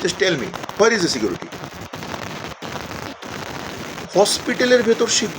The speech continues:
ঘুমাচ্ছিল। হসপিটালের ভেতর, ভিতর একজন ডাক্তারি পড়ুয়া ইন্টার্নকে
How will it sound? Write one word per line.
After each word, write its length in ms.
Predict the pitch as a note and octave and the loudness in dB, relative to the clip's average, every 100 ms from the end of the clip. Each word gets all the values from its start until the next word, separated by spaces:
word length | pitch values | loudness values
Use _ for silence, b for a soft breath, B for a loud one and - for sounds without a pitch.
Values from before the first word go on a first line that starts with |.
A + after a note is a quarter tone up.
| - | -8
ঘুমাচ্ছিল। 640 | - B2+ F#3+ - - A2 F2 D2 - - - - - - - - - - - - - - - | -2 4 4 4 0 0 -4 -6 -10 -12 -14 -12 -12 -14 -12 -12 -10 -12 -12 -12 -12 -10 0
হসপিটালের 580 | G3 - - A#3 B3 B3 | 2 2 -2 -2 2 2
ভেতর, 220 | B3 B3 G3 E3 | 0 -4 -6 -4
ভিতর 200 | F3+ A3+ - - - - - - | 2 2 2 -6 -10 -10 -8 -4
একজন 600 | - - - A3 G#3+ G3+ F#3 | -4 -4 0 6 6 4 0
ডাক্তারি 420 | - C#3+ - A3 G#3+ G3+ | -2 -2 2 2 2 0
পড়ুয়া 460 | G3+ G3+ D3+ B2 - - - - - - - - - | 2 4 6 4 2 -8 -10 -10 -10 -12 -10 -6 2
ইন্টার্নকে 760 | F3+ F3+ G#3 F#3+ F3 C3+ A2 | 2 6 6 6 0 0 -2